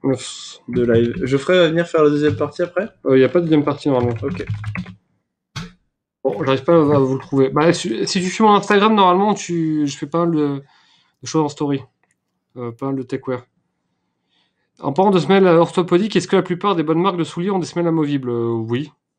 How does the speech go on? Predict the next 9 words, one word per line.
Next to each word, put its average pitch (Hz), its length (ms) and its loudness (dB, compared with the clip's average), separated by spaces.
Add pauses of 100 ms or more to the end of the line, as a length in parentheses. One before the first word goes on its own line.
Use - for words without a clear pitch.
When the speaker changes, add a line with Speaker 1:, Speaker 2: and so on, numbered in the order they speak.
(160)
Speaker 2:
Non. 127 580 -8 (320)
Speaker 1:
C'est 120 100 -10
Speaker 2:
Non, 139 60 0
Speaker 1:
vrai ? 214 160 0
Speaker 2:
non, 107 140 -10
non, 107 180 -8
non. 101 120 -12 (120)
Ah 117 120 -8
non. 110 120 -10